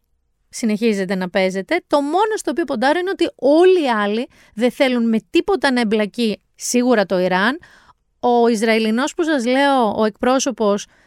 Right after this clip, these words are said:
των ενόπλων δυνάμεων στην εκπομπή της Μαρίας Αναστασοπούλου προειδοποιεί τη Χεσμολάχ ότι «δείτε τι κάνουμε στη Χαμάς και μην τολμήσετε να κουνηθείτε». Γενικά είναι μια κατάσταση που καλό είναι να ενημερώνεστε διαρκώς σε όλα τα επίπεδα.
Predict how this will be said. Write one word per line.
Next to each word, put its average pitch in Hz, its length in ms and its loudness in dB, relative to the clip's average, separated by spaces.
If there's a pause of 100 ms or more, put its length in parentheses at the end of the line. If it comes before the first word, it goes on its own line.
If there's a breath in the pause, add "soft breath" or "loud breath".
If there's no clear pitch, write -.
των 220 160 -2
ενόπλων 240 360 0
δυνάμεων 240 400 0
στην 214 160 -6
εκπομπή 208 240 -4
της 240 120 -4
Μαρίας 254 300 -2
Αναστασοπούλου 226 920 -2 (340 soft breath)
προειδοποιεί 233 560 2
τη 339 140 0
Χεσμολάχ 190 640 0 (120)
ότι 220 200 -4
«δείτε 262 260 0
τι 240 140 -6
κάνουμε 208 340 0
στη - 140 -6
Χαμάς 196 340 -2
και 208 80 -4
μην 226 100 0
τολμήσετε 220 400 0
να 180 100 -6
κουνηθείτε». 175 640 -6 (480 soft breath)
Γενικά 285 460 -2
είναι 427 140 -4
μια 427 140 -4
κατάσταση 403 600 0
που 311 100 -10
καλό 311 280 2
είναι 392 140 -2
να 370 100 -2
ενημερώνεστε 320 680 -2
διαρκώς 226 600 -2 (420 soft breath)
σε - 220 -4
όλα 370 480 4
τα 226 60 -2
επίπεδα. 180 540 -4